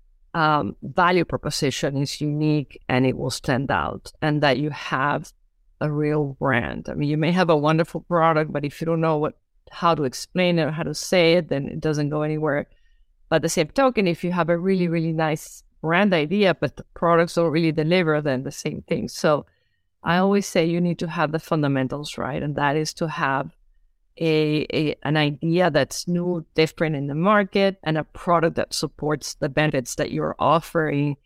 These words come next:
and a identity of the brand that stands out. And so, like, I see many brands still being launched under, like, clean beauty, like,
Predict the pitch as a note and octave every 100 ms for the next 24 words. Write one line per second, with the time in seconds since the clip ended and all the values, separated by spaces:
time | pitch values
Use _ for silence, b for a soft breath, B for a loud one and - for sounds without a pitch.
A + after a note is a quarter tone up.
0 | _ _ _ _ D#3+ E3 D#3+ D#3 D#3 C3+
1 | - _ _ _ _ _ - D#3+ C#3+ F#3+
2 | G3 E3+ C#3 D#3 D3+ D3+ C#3+ D#3 D3 C#3+
3 | C#3+ - _ - - - C#3 C3+ - -
4 | C3 - - - - - - D#3 D3 C#3
5 | - - D#3+ F#3 - G#3 G3+ F3 F#3 E3
6 | E3 E3 E3 - - _ - E3 D#3+ E3
7 | D3+ C#3+ C3+ - D#3 D3 D3+ C3+ - -
8 | - F#3+ F3 D#3 E3 D3 D#3 D3+ -